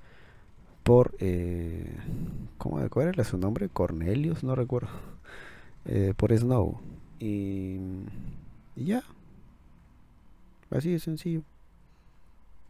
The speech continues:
Unos mueren. Pero ya, o sea, es como que solo trata de eso. Y yo digo, "Oye,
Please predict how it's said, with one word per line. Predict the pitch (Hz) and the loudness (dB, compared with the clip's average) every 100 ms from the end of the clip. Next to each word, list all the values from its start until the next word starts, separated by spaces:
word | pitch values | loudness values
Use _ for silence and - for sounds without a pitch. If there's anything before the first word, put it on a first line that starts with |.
| - - - - - - - - - - - | -18 -20 -18 -18 -18 -18 -18 -18 -18 -14 -6
Unos | 139 139 120 | -2 0 0
mueren. | 127 156 151 151 156 - - - - - - - - - - - - - - - - - - - - - - - - - - - - - - | 0 -2 -4 -6 -8 -10 -10 -10 -10 -10 -10 -12 -12 -10 -10 -10 -10 -12 -12 -14 -16 -20 -20 -20 -20 -20 -16 -14 -12 -12 -12 -12 -14 -10 -4
Pero | - 127 | 2 4
ya, | 139 208 190 - | 4 2 0 -4
o | 156 139 | -4 -2
sea, | 165 | -2
es | |
como | - 165 | 0 -2
que | 147 139 - - - - - | -2 -2 -4 -12 -18 -18 -16
solo | - 151 147 | -2 0 0
trata | - 139 - | 0 -2 0
de | 147 | -2
eso. | 156 135 120 | -2 -4 -4
Y | 110 | -2
yo | 120 | -2
digo, | 127 131 135 135 - - | -2 -4 -6 -12 -16 -8
"Oye, | 127 127 117 113 | -4 0 -2 -4